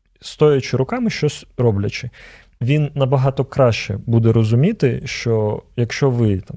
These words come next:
як жінка, займаєтеся цим і з-, і робите ще там з, з дітьми багато всього, там, домашню ро-, роботу якусь, домашні завдання з дітьми, ви їх збираєте, ви їх годуєте, це, то чоловік там один-два дні буквально, якщо спробує побути замість вас в цій ролі, він відразу зрозуміє, наскільки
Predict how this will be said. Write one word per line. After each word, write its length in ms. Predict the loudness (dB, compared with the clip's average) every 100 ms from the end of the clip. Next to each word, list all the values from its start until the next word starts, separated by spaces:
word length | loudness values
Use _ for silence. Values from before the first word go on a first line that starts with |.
| -10 -4
як 120 | 0
жінка, 320 | 2 0 0
займаєтеся 720 | 0 2 2 0 -4 -8 -10 -12 -20 -20 -20 -16
цим 360 | 2 2 2 -2
і 120 | -2 0
з-, 120 | 0
і 100 | 2
робите 360 | 2 2 -2 -4
ще 260 | -2 -2
там 300 | 0 -2 -2 -6 -4
з, 100 | -2
з 340 | 0 -2 -2 2
дітьми 420 | 0 2 2 2
багато 420 | 2 2 0 -4
всього, 320 | -4 -2 -2
там, 240 | -4 -6 -2
домашню 440 | -2 -2 0 -2
ро-, 220 | -2 -4
роботу 380 | -2 0 0 0
якусь, 300 | -2 -2 -2
домашні 360 | 0 -2 -2 -2
завдання 400 | 0 0 0 -2
з 80 |
дітьми, 420 | 0 -2 -2 -8 -8 -14 -20 -6
ви 120 | 2 4
їх 240 | 4 2
збираєте, 640 | 0 2 2 2 0 -2
ви 140 | -2 0
їх 160 | 2
годуєте, 440 | 0 0 0 0 -6
це, 200 | -8 -8 -8 -20 -20 -2
то 240 | 0 0
чоловік 580 | -2 -2 0 -2 0 -2
там 280 | 0 -4 -4 -10 -16 -2
один-два 640 | 2 4 2 2 2 2
дні 240 | 2 2
буквально, 460 | 0 0 0 0 0
якщо 280 | -2 -2 -4
спробує 440 | 0 0 2 -2
побути 360 | -2 -4 -4 -2
замість 400 | -2 -2 -4 -2
вас 180 | -2 -2
в 40 |
цій 140 | -6
ролі, 240 | -2 -2 0
він 220 | 0 0
відразу 480 | 0 2 2 2 -2
зрозуміє, 480 | -2 -2 0 0 0
наскільки 480 | -2 -4 -4 -6